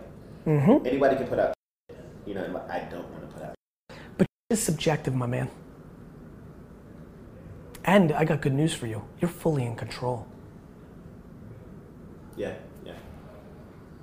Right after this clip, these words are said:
Speaker 1: People always like, "Gary, you put it," like, I'm in control. You know how many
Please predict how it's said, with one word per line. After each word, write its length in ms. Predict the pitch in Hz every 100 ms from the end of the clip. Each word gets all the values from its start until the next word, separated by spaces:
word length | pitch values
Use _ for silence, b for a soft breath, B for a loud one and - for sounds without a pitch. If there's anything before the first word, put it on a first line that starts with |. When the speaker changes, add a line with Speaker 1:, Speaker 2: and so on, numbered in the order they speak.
| - - - - - -
Speaker 1:
People 160 | 196
always 140 | 190 170
like, 100 | 147
"Gary, 240 | 208 190
you 60 | 156
put 140 | 170
it," 60 | 156 - 139
like, 100 | 139 -
I'm 180 | 147 247
in 60 |
control. 480 | 147 120 - 151 226
You 80 | 131
know 80 | - -
how 80 |
many 100 | 208